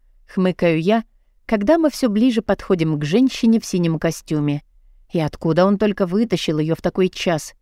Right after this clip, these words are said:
Но самое удивительное — что в темноте я не сразу заметила людей. Тех, кто действительно был мне дорог. Отец стоял при полном параде.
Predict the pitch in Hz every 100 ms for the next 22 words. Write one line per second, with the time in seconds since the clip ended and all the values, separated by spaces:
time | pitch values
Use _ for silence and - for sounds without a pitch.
0 | _ _ _ _ 170 160 220 254 254 240
1 | 208 262 - 262 254 254 240 - _ _
2 | _ - - - 196 190 196 247 214 208
3 | 190 - 269 254 240 240 262 262 269 277
4 | 233 214 160 - _ _ _ _ _ _
5 | - 190 190 - - 202 196 - - 247
6 | 294 277 269 220 240 240 240 214 208 165
7 | 151 - _ _ _ _ _ _ - 175
8 | 247 294 - - 277 277 277 - 214 175
9 | 170 175 165 175 160 156 156 156